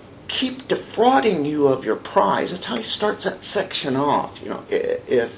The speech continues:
uh, it's an athletic term, you know, he's been using a lot of, uh, military terms throughout Colossians. Now he uses an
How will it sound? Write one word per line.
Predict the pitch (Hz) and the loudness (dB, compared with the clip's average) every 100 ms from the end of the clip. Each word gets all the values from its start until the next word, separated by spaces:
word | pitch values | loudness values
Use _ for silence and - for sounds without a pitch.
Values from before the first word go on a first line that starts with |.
| - | -10
uh, | 120 - | -8 -4
it's | 123 123 | -4 0
an | 147 | 4
athletic | 226 - 156 135 117 | 4 4 2 2 0
term, | - 120 107 123 | -4 -4 -4 -6
you | |
know, | 139 | -6
he's | 95 - | -6 -2
been | 156 143 | 0 2
using | 131 127 113 | 0 -2 -2
a | |
lot | 110 107 104 | -2 -2 -2
of, | 95 - | -2 -4
uh, | 85 - - - - - - - - | -6 -8 -12 -20 -20 -20 -20 -20 -10
military | 151 156 190 185 190 175 | -4 2 2 4 2 2
terms | - 175 165 170 175 - - - - - - - - - | -2 -4 -4 -4 -8 -10 -16 -20 -20 -20 -20 -20 -18 -4
throughout | 151 147 139 | 4 4 4
Colossians. | - 143 139 139 - 127 135 | 0 6 6 4 -2 -4 -6
Now | 131 - | -4 -2
he | 139 | 0
uses | 131 123 117 101 | 0 -2 -2 -4
an | 107 | -6